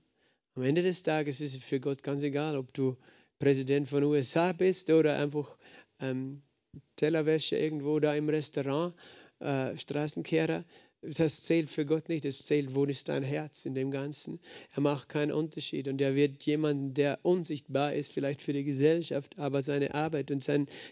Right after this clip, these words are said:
Dienst für den Herrn mit Herzen macht. Weißt du, manchmal denken wir, Gott dienen bedeutet nur, ich muss aufs Missionsfeld gehen und evangelisieren oder das und das. Aber Ga-, Gott dienen kann auch sein, du tust im Alltag, im Verborgenen die Dinge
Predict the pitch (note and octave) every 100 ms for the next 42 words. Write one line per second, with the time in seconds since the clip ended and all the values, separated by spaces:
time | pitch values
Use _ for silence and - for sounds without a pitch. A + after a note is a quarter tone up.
0 | - D#3+ G3+ - - - - G3+ G3 C#3+
1 | E3+ G3 C#3+ D3+ D#3 F3 G3+ - D#3+ F3+
2 | - - - - - - _ _ _ _
3 | - F3 E3 F3+ G3 F3+ F3 F3 E3 D3
4 | F3 F3 F3+ G3 E3 D3+ D#3+ D#3+ D#3 E3
5 | D#3 D#3 D3+ C#3 D3 C#3+ C#3+ E3 E3 D3+
6 | C#3 C#3 D3 D3+ C#3 B2+ C#3+ C3+ C#3 C#3
7 | C#3 - D#3 D3+ C#3 C3 C#3 C#3 C#3+ C#3
8 | D3 - C#3+ C#3+ D3+ - D#3 C#3+ D#3 F3
9 | C#3+ C#3+ D3 C#3 - D3 D3+ - - -
10 | - C#3+ D3+ C#3+ - D3+ D#3+ D3 C#3 C#3
11 | C3+ C#3 D3 C#3+ C#3 C3 C3+ - D#3 C3
12 | C3+